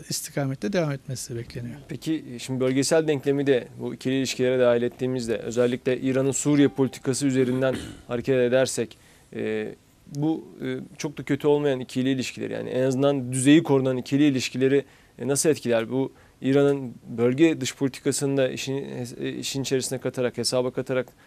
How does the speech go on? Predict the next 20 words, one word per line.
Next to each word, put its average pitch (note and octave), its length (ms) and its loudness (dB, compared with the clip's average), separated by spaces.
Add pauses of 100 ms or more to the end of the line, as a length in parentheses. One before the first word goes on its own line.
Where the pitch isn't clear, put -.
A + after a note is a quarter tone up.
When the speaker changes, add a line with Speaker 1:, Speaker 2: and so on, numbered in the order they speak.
(120)
Speaker 2:
nasıl C#3 240 0
değerlendiriyorsunuz? A2+ 680 2
Özellikle C3+ 340 0
Suriye'de, D3 640 4 (440)
e, A#2 520 -2 (100)
Türkiye, C3+ 520 2
Rusya, C3 460 2
Amerika, C3 580 2 (380)
e, - 60 -6 (300)
denklemlerinde, B2+ 800 0 (320)
e, A#2+ 200 -6
düşünerek B2+ 440 -2 (240)
Suriye D#3+ 440 2
konusunda C3 600 0
ve, B2 260 4
e, A#2+ 280 -4 (280)
İran'ın, C#3+ 420 4 (280)
e, - 40 -12 (220)
dış C#3 140 2
politikadaki, C3+ 760 2